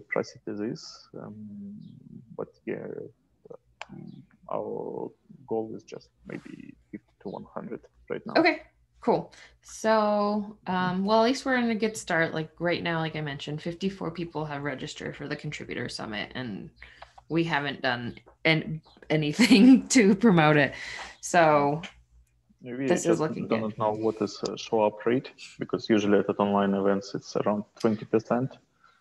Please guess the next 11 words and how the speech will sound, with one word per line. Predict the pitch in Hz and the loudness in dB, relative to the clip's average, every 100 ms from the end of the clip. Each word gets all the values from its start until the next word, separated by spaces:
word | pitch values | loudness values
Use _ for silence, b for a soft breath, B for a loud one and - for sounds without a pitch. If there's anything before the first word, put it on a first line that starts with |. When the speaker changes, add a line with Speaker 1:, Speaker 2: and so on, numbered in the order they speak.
| b | b
Speaker 2:
Yeah. | 214 262 220 196 175 165 160 | 6 8 10 8 8 6 4
So | 165 - 254 254 | 0 4 6 6
last | 233 240 277 294 - - | 6 4 4 2 -2 -6
year, | 214 202 190 208 220 226 220 - | -2 0 2 2 0 -4 -10 -6
um, | 185 180 | -4 -2
the | 185 185 - | -2 -2 0
average, | 185 190 196 220 226 233 214 - - - | 2 4 2 0 0 0 -2 -6 -10 -4
uh, | 175 170 160 | 0 2 0
s-, | - - _ - | -4 -14 _ -8
uh, | 175 165 156 147 - - | -6 -4 -4 -6 -8 -4
attendee | 175 - - 196 202 202 202 202 202 202 196 | -6 -6 -2 0 0 0 -2 0 0 -2 -6